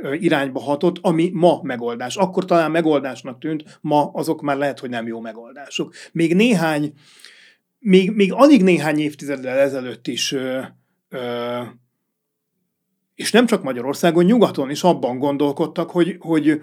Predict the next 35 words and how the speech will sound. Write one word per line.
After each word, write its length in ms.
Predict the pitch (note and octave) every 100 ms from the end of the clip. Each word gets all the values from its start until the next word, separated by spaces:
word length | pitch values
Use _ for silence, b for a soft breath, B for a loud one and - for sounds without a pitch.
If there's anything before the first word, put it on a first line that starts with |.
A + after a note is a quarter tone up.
| B
hova 220 | G3+ G3+
lehet 280 | D#3 C3 C3+
el-, 220 | D3+ D3
elterelni 560 | E3+ D3+ D3 C#3+ C3+ B2+
az 100 | C3
autós 420 | D3+ B2+ C3+ -
forgalmat 460 | D#3+ C#3+ C#3 C3 C3+
annak 280 | C#3+ C3
érdekében, 640 | C#3+ C#3+ D#3+ F3+ F3 F3 F3 B
hogy 140 | - E3
a 40 |
felszínen 520 | D#3+ E3 D3+ D3+ C#3+
ez 120 | D3 C#3+
ne 140 | D3+
okozzon 480 | C3+ D3+ C#3+ C#3+ C3+
problémát. 540 | D3+ D3+ C3+ B2 A#2
Ugye 100 | D3+ B B
sokszor 420 | - F#3 F#3 D3
beszélgettünk 640 | D#3 D#3+ D3+ C#3 B2+ C#3+
már 120 | C3+ C3
alagutakról, 960 | E3 D#3 C#3+ D3 C#3 C#3 C3+ C#3 C3+ b b - - _
ugye 160 | F3+ D#3
Budapesten 580 | A3+ G3+ E3+ - D3+
is 80 | C3+
szóba 300 | - D3 C3
került 300 | B2+ C3+ B2+
Duna 280 | C#3+ D#3+ D3
alatti 360 | C#3 B2 - C#3+
alagút, 480 | C#3 C3 C3+ C3+ - b b _
ö, 100 | B2+ B2 B2+ B2+ B2+ b b b b _ _ _
én 180 | - F3
szoktam, 600 | - E3+ - D3+ D3 C#3+ -
szoktam 560 | - F3 - D3 D3
példaként 560 | C#3+ D3+ D3 D3+ D3 C3+
hozni, 720 | - C#3 B2+ C#3 C3 B2+